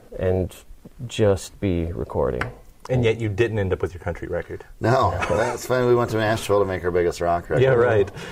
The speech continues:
Speaker 3: I mean, a lot of that is Nick, when he says Nick, Nick Reskelin, that's the
Speaker 2: Mm-hmm.
Speaker 3: producer, who is also a pretty big rock per-, I mean, you know,
Speaker 2: Mm-hmm.
Speaker 3: his records tend to be big rock records. Did the Foo Fri-, Foo Fighters and Rush.
Speaker 2: Right.
Speaker 3: And, uh, you know, working with him may have also kind of interjected this
Speaker 2: Yeah.
Speaker 3: bigger rock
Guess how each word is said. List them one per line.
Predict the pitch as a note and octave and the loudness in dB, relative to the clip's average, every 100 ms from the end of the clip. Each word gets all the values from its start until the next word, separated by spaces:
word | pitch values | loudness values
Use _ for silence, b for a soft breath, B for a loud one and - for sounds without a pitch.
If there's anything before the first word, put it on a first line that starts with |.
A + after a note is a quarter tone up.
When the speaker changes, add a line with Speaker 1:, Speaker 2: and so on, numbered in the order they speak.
| B B | B B
Speaker 3:
I | |
mean, | C3+ | 0
a | D#3 | 4
lot | D3 D3+ | 4 4
of | |
that | C3 | 4
is | A#2+ A2 | 4 4
Nick, | A#2+ - | 2 -2
when | G#2+ G#2 G2+ G2+ | -6 -6 -8 -6
he | G2 | -6
says | - G#2+ | -8 -8
Nick, | G2 F2 | -6 -6
Nick | F#2 F2+ | -4 -4
Reskelin, | F2+ F2 - D#2 D#2+ | -2 -2 -4 -6 -4
that's | D#2 | -4
the | F2+ | -4
Speaker 2:
Mm-hmm. | - | -4
Speaker 3:
producer, | D#2 D2+ C#2+ C#2 C2 B1 | -2 -2 -4 -4 -6 -4
who | F2+ | -2
is | F#2 | 0
also | G2+ G2 F#2 D#2+ D2 - B B B B B B B B - - | 0 0 -2 -4 -4 -16 B B B B B B B B -18 -14
a | |
pretty | - D#3+ | -8 -4
big | G2+ D2 | -2 -2
rock | C#2 C#2 - | -4 -8 -10
per-, | - - | -12 -8
I | |
mean, | G2+ G2+ | -6 -4
you | F#2 | -4
know, | |
Speaker 2:
Mm-hmm. | F2+ | -4
Speaker 3:
his | F2+ E2 | -6 -6
records | F2+ E2+ - - | -4 -4 -6 -16
tend | - E2 E2 | -12 -10 -8
to | |
be | E2 - | -10 -8
big | - D#2 | -8 -6
rock | B1+ C2 - | -8 -10 -10
records. | - - - | -14 -12 -16
Did | - - | -14 -16
the | |
Foo | - - | -14 -14
Fri-, | D#2 D#2 F2 E2+ | -12 -8 -6 -6
Foo | - D#2+ | -8 -10
Fighters | - D2 D2+ D#2 D2+ | -6 -4 -2 -4 -6
and | D2+ | -8
Rush. | D2+ E2 D#2 - | -6 -6 -8 -10
Speaker 2:
Right. | F#2 E2+ | -8 -8
Speaker 3:
And, | E2+ E2 | -8 -8
uh, | E2 E2 F2 | -10 -12 -12
you | G2 | -10
know, | F2+ F2 F#2+ | -8 -8 -4
working | F#2+ A2 - | -2 -2 -2
with | G2 | -6
him | E2+ F2 | -6 -8
may | E2 | -8
have | E2 D#2 - - | -8 -10 -14 -14
also | - D2 - - - | -10 -10 -10 -12 -12
kind | - E2+ | -14 -14
of | |
interjected | - - E2 - - - - | -12 -14 -12 -12 -10 -10 -10
this | - | -12
Speaker 2:
Yeah. | - F#2 | -12 -12
Speaker 3:
bigger | F#2+ - - | -8 -10 -10
rock | - - | -12 -12